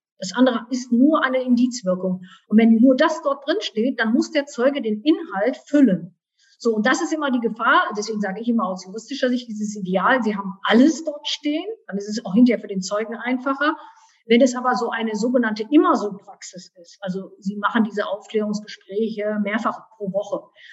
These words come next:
dann können Sie als Zeuge auch hinterher sagen, wenn, wenn das dort steht, dann weiß ich genau, habe ich über das und das und das gesprochen.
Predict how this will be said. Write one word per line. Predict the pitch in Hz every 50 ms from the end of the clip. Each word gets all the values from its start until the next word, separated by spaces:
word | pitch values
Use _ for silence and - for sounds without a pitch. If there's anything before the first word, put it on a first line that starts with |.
| - _ _
dann | - 208 226 254 240 -
können | - 247 240 247 254 247 240
Sie | 226 240 247 226
als | - 208 208 - -
Zeuge | - 208 220 247 247 233 202
auch | -
hinterher | 220 233 226 226 196
sagen, | 190 214 220 220 208 190
wenn, | 196 202 - _ -
wenn | 208 214
das | 214 233 254 285 -
dort | - 240 226 233
steht, | - - - 233 247 262 226 - 202
dann | 190 185
weiß | 196 202 226 226 226
ich | 226 -
genau, | - 202 202 202 214 240 240 233
habe | 220 220 226
ich | 190 185
über | 214 208 202
das | 196 233 233 233
und | 226 202
das | 208 202 202
und | 208 190
das | 190 196 190 - _
gesprochen. | - - - _ _ - _